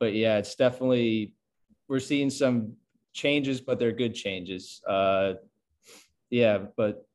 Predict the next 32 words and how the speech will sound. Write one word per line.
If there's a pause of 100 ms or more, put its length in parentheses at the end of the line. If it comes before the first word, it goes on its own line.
(120)
what
Kevin
did
in
the
past,
we
obviously
have
had
a
lot
of
really
good (100)
players
with
him, (580)
uh, (480)
and (140)
had
a
lot
of
success
under
Kevin,
and (420)
appreciate
everything
he's
done.